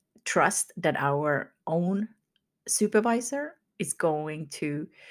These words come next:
to have the conversation with us and allow us the space we need. There are those also, but not so many. We need to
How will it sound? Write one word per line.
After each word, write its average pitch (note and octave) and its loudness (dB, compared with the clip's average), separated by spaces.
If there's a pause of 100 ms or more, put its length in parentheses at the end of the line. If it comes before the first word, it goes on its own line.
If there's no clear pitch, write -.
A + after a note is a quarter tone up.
(200)
to F3 -4
have D#3+ 2
the F3 2
conversation C#3+ -2
with D3 0
us F#3 0
and D#3+ -2 (280)
allow D#3 4
us D3 -4
the - -8
space - -4
we D3 -6
need. A#2 -10 (140)
There C3 -6
are F#3 8
those A#3 6
also, D#3 -4
but C#3+ -10
not D#3+ -6
so D#3 -6
many. C#3+ -6 (340)
We F#3 4
need F#3 6 (120)
to G#3 4